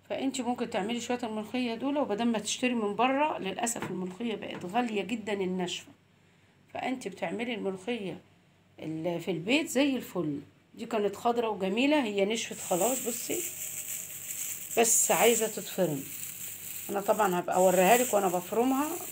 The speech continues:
بتتفرم سهله جدًا، ولا بالايد ولا باي حاجه، بس انا بسيبها براحتها، يعني بديها يوم كمان. انت لو عندك هوا، طبعًا ما فيش هوا للاسف، الجو كله ولعه،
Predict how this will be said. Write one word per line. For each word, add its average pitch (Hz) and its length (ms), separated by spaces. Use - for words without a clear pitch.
بتتفرم 208 640
سهله 208 560
جدًا، 170 220
ولا 214 200
بالايد 233 480
ولا 233 180
باي 226 300
حاجه، 160 200
بس 190 220
انا 240 220
بسيبها 240 320
براحتها، 190 580
يعني 160 220
بديها 175 340
يوم 220 200
كمان. 220 440
انت 277 200
لو 240 140
عندك 226 440
هوا، 247 160
طبعًا 269 240
ما 277 140
فيش 269 280
هوا 190 140
للاسف، 175 540
الجو 202 320
كله 202 280
ولعه، 233 340